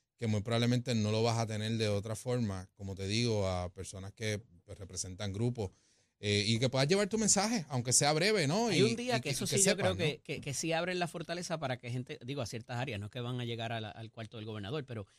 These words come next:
Speaker 2: eh, que, que permiten el acceso también de, de la ciudadanía que entre a Fortaleza
Speaker 1: Bueno, hay,
Speaker 2: en ciertas
Speaker 1: hay,
Speaker 2: épocas,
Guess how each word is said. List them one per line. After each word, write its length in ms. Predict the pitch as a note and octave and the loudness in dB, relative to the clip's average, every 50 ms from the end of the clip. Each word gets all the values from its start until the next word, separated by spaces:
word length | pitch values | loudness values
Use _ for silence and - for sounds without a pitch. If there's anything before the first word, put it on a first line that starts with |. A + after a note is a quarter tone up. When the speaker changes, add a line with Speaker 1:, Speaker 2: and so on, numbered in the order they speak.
| _ _ _ | _ _ _
Speaker 2:
eh, 220 | - C3+ C3+ - - | -6 -4 -4 -4 -4
que, 400 | - C#3 C3 B2 B2+ B2 A#2+ - | -4 -2 0 0 0 0 -2 -4
que 180 | - D3 C3 B2+ | -4 -6 -6 -4
permiten 520 | - C3 B2+ B2+ D3 E3+ F3 F#3 E3+ E3+ | -2 -2 0 0 0 0 0 -2 -2 -2
el 80 | E3 E3 | -2 -2
acceso 320 | D#3 - F3+ D#3+ - E3+ | -4 -4 -6 -6 -6 -4
también 340 | E3+ E3 E3+ F3 F3+ F3 E3+ | -4 -2 -2 -2 -2 -2 -2
de, 200 | D3+ C#3 C3+ B2+ | 0 0 -2 -2
de 100 | B2 B2+ | -2 -2
la 80 | B2+ A#2+ | -4 -4
ciudadanía 640 | - C#3 C3+ C3 B2+ B2+ C3 D#3 F3 F3 D3+ C3+ | -2 -2 -2 0 0 0 0 0 0 0 -2 -4
que 180 | - B2+ A#2+ B2 | -4 -4 -4 -2
entre 220 | B2+ B2+ C#3+ C#3+ | -2 -4 -4 -6
a 20 | C3+ | -8
Fortaleza 420 | - D#3 - G#2 - - C#3+ G3+ | -8 -8 -6 0 2 2 4 4
Speaker 1:
Bueno, 140 | G3+ E3+ C3 - | 2 2 0 0
hay, 360 | - A#2 A#2+ C3 C#3+ - B2+ | 0 0 2 2 0 -2 -2
Speaker 2:
en 80 | B2 A#2 | -6 -8
ciertas 380 | - B2 B2 A#2+ - C3 B2 B2+ | -8 -8 -8 -8 -8 -6 -4 0
Speaker 1:
hay, 140 | A#2 A#2 B2+ | 0 2 2
Speaker 2:
épocas, 160 | C3+ C#3+ C#3 | 2 0 -2